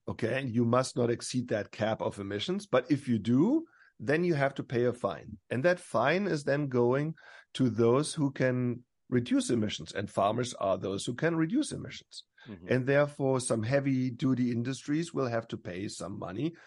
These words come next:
Speaker 1: that goes into a pot from which those who provide solutions will be paid.
Speaker 2: Mm-hmm. Do you think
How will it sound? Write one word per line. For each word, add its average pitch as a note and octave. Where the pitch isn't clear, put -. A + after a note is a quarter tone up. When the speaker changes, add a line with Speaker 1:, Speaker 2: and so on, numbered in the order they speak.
Speaker 1:
that B2+
goes B2+
into A2
a G2
pot -
from B2+
which C#3+
those B2+
who C#3+
provide B2
solutions A#2+
will C3
be G3
paid. -
Speaker 2:
Mm-hmm. F#2+
Do C4+
you D4
think C#4